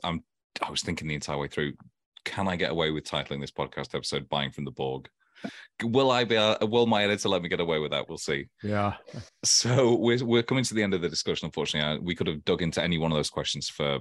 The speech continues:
Speaker 1: you know, hours at a time. But I wondered if we could maybe go around and say, what are we most excited about then for the future of hybrid commerce, social commerce, e-commerce?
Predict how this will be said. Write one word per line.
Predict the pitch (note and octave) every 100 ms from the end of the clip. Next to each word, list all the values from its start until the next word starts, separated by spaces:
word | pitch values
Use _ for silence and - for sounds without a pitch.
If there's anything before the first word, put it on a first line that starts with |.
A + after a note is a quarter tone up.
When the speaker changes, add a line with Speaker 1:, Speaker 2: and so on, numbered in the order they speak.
| -
Speaker 1:
you | -
know, | -
hours | D#2+ D2+ -
at |
a | -
time. | - C#2 C2 - - -
But | G#2
I |
wondered | C3+ C#3+
if | B2+
we | A#2
could | G2+
maybe | F#2+ F#2
go | G2 F#2+
around | F2+ F2
and | E2
say, | - E2 D#2+
what | F2+ B2
are |
we | B2 A#2
most | G#2 -
excited | - F2+ E2+ D#2+
about | C2 B1
then | C#2 C2
for | -
the | -
future | E2+ D2+ - C2+
of | C#2 C#2 C2+ C2+ C#2 -
hybrid | - G#2+ A2+ -
commerce, | G2+ F#2 F2+ F2
social | G2 F2+ E2+
commerce, | E2+ D#2 D2+ -
e-commerce? | G#2 E2 D2 C2 A#1